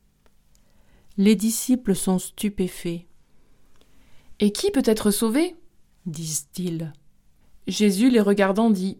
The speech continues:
Speaker 2: Pour les hommes, cela est impossible, mais non pas pour Dieu, car tout est possible pour Dieu. » Évangile de Marc, chapitre dix, versets vingt-trois à vingt-sept.
Speaker 1: Autrement dit,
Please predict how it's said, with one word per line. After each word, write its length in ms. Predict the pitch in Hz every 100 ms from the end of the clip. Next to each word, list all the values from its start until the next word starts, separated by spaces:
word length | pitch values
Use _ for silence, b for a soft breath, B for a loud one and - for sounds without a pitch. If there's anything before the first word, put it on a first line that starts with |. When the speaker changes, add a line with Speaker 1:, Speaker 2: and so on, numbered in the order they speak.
| -
Speaker 2:
Pour 160 | 233
les 180 | 233 226
hommes, 240 | 262 269 269
cela 300 | - 220 214
est 120 | 208
impossible, 640 | 214 208 196 - 185 190 - -
mais 120 | 214
non 140 | 240
pas 120 | 233
pour 220 | 233 214 190
Dieu, 300 | 175 180 - b b b -
car 200 | 214 -
tout 220 | 311 302
est 60 | 220
possible 500 | 214 202 220 196 196
pour 220 | 190 180
Dieu. » 300 | 170 170 - _ _ _ - -
Évangile 400 | 202 208 202 196
de 80 | 202
Marc, 340 | 208 262 -
chapitre 440 | - 202 202 -
dix, 380 | 185 190 240 -
versets 340 | 185 196 - 175
vingt-trois 560 | 202 214 - 220 226
à 100 | 180
vingt-sept. 640 | 180 196 196 - 170 - - _ _ _ _ _ _ _ _
Speaker 1:
Autrement 460 | 208 - 220 208 180
dit, 320 | 165 190 233